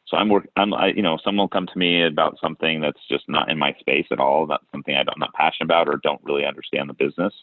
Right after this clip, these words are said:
but it could be wildly profitable, biotech, you know, something like that. Like, "Hey, great for you. Like, go find some doctors or scientists. I'm, it's not me. I can't help you.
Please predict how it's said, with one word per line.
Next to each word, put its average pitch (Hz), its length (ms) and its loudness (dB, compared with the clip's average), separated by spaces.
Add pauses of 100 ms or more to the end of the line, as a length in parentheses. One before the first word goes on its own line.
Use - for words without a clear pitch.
(420)
but - 100 2
it - 60 -12
could 85 120 0
be 78 80 6
wildly 71 440 2
profitable, 78 600 0
biotech, 78 680 0
you 92 80 -10
know, 90 240 -8
something 85 280 -4
like 80 120 -6
that. 87 260 0 (540)
Like, - 140 -2
"Hey, 87 140 0
great 80 300 2
for 73 100 0
you. 69 240 4
Like, 69 180 2 (260)
go 82 100 0
find 82 180 -2
some 80 120 -4
doctors 73 420 2
or 67 60 -6
scientists. 69 400 -4
I'm, 71 100 -2
it's - 160 -18
not 69 140 -2
me. 71 200 0 (120)
I - 40 -8
can't - 200 -2
help 65 140 -2
you. 67 140 0